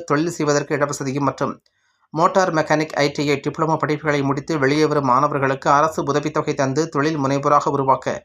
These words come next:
எங்கள் துறையில் பயிற்சி அளித்து சான்றிதழ் வழங்குவதற்கு அரசு முன் வருமாறு கேட்டுக்கொள்கின்றோம்." மூன்றாவது கோரிக்கையாக, காரைக்குடி பழைய பஸ் ஸ்டாண்ட் முதல் ரிலையன்ஸ் பெட்ரோல் பங்கு வரையில் உள்ள காரைக்குடி கண்மாய் நீண்ட காலமாக தூர் வாராமல் உள்ளது.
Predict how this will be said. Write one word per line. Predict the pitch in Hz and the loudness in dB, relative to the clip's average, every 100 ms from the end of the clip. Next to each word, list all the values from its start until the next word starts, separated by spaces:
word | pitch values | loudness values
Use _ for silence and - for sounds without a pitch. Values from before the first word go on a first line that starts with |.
| _ _ _ _ _ | _ _ _ _ _
எங்கள் | 151 180 196 170 | 0 2 2 2
துறையில் | 180 165 160 156 | 0 2 0 -2
பயிற்சி | 143 143 165 160 | -2 -4 -2 0
அளித்து | 143 143 156 156 | 0 0 -4 -4
சான்றிதழ் | - 151 165 156 151 | 0 0 2 0 2
வழங்குவதற்கு | 143 143 143 139 135 139 | 2 2 0 0 -2 0
அரசு | 151 143 - | 0 0 0
முன் | 147 139 151 | 0 0 2
வருமாறு | 139 131 131 131 | 0 4 2 2
கேட்டுக்கொள்கின்றோம்." | 139 131 131 123 127 127 120 - _ _ _ _ _ _ _ - | -6 -8 -8 -6 -4 -2 -2 -4 _ _ _ _ _ _ _ -4
மூன்றாவது | 156 175 170 170 | 0 2 2 0
கோரிக்கையாக, | 165 160 160 156 185 | -2 0 2 2 2
காரைக்குடி | 170 151 151 151 131 | 0 0 2 0 0
பழைய | 135 165 | 2 2
பஸ் | 170 143 | 2 0
ஸ்டாண்ட் | - 147 | 0 0
முதல் | 143 165 | 0 2
ரிலையன்ஸ் | 147 151 156 - | 2 2 0 -2
பெட்ரோல் | 165 170 180 | -6 -2 -2
பங்கு | 160 143 143 | 2 0 2
வரையில் | 139 143 139 | 0 0 0
உள்ள | 139 143 | 0 0
காரைக்குடி | 139 147 147 147 | 0 0 -2 -4
கண்மாய் | 139 135 139 156 | -2 0 0 0
நீண்ட | 143 151 | 0 0
காலமாக | 135 139 135 135 151 | 2 4 2 2 -2
தூர் | - 151 143 | 0 -2 2
வாராமல் | 135 139 139 120 | 2 2 0 -2
உள்ளது. | 117 123 | -2 -2